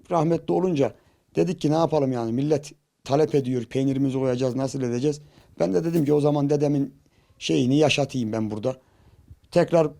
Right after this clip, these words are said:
aldım anahtarı, açtım burayı, milletin peynirlerini koydum. Peynir bidonu hemen hemen bir dört beş ay burada kalıyor.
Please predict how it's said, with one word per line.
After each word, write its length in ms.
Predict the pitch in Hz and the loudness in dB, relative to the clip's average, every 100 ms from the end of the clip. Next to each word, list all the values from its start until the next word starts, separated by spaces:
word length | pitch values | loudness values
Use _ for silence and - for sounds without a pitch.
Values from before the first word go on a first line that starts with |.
| - | -2
aldım 280 | 160 156 | 0 0
anahtarı, 540 | 143 131 107 120 123 139 - | -2 -2 -4 -4 -4 -4 -2
açtım 420 | 143 - 156 123 | -2 -2 -4 -4
burayı, 320 | 113 120 147 | -4 -4 -4
milletin 380 | 147 147 143 143 | -4 -4 -4 -6
peynirlerini 540 | 143 143 139 135 127 | -2 -2 0 0 0
koydum. 420 | 131 135 120 113 - - _ | 0 0 0 -4 -10 -20 _
Peynir 340 | - 160 160 139 | 4 6 6 6
bidonu 260 | 143 156 | 6 6
hemen 240 | 139 156 156 | 6 6 6
hemen 280 | 151 160 147 | 6 6 4
bir 120 | 139 | 4
dört 260 | 151 147 | 4 4
beş 180 | 160 143 | 2 4
ay 220 | 143 147 - _ - _ _ _ - _ _ _ _ _ _ _ - _ _ | 4 2 -4 _ -20 _ _ _ -20 _ _ _ _ _ _ _ -20 _ _
burada 260 | 147 147 165 | 4 6 6
kalıyor. 420 | 143 143 127 - | 6 6 4 2